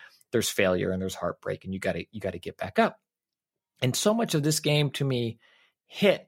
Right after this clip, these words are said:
on those notes. And, and I'm curious, you know, what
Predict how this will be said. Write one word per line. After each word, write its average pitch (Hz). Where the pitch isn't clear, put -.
on 117
those 120
notes. 131
And, 135
and 147
I'm 143
curious, 175
you 135
know, 127
what 135